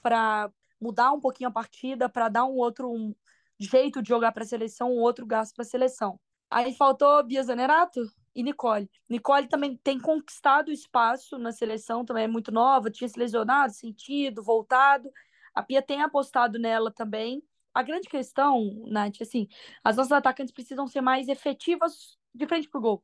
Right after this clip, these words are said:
porque elas têm qualidade com a bola no pé, elas têm o drible, elas têm o entendimento tático, elas se entregam e se doam muito na marcação.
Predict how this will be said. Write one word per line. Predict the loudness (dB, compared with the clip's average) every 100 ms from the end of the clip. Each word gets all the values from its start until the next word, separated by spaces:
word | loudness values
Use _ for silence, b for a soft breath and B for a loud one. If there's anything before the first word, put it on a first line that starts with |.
| _
porque | _ -2
elas | -2
têm | -4
qualidade | -4 0 2 0
com | 0
a |
bola | -2 -2
no | -2
pé, | 0 0
elas | 0 -4
têm | -10
o |
drible, | -8 -6 -4 0 0
elas | 0
têm | -4 -10
o |
entendimento | -8 -6 -6 -4
tático, | 2 4 2 0 -2
elas | -2 -4 _ _ _
se | _ -2
entregam | 2 2 2 -2
e |
se | -4
doam | 0 0
muito | 0 -4 -4 -4
na | 0
marcação. | 0 -2 -6 -4 -4